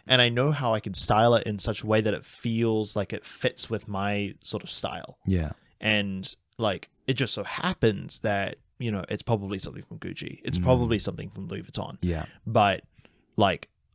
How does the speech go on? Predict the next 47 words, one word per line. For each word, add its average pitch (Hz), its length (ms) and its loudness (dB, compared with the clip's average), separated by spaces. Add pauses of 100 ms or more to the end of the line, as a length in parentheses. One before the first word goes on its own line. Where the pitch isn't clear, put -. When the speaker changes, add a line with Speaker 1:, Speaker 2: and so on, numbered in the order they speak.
Speaker 1:
I'm 110 200 2
styling 123 420 4
it 98 80 0
in 107 80 -2
such 104 180 -2
a 107 60 -2
way 110 240 6
where 104 320 2
I 104 140 0
feel 107 160 -4
comfortable 110 440 -4
wearing 151 300 4
it, 139 220 -2
but - 160 -2
also 110 320 0
get 107 180 -8
to - 80 -10
show 107 280 0
it 104 60 -2
off 104 300 0
in 107 160 -8
a 95 80 -8
way 98 440 -6
that 95 320 -8 (220)
isn't 139 800 0 (380)
so, 117 300 2
like, 107 420 0
in 127 140 0
your 107 140 -4
face - 520 -4
Speaker 2:
Mm. 104 320 8
Speaker 1:
as - 120 -4
well. 95 240 -6 (260)
'Cause, 135 140 6
like, 120 220 4 (200)
you 147 100 8
see 214 280 6
so 170 200 10
many 127 160 6
people 123 300 4
walking 110 340 8
around 101 300 4
these 107 180 -2
days, 95 500 -2
like, 104 320 2 (460)
they're 113 140 6
wearing, 120 480 4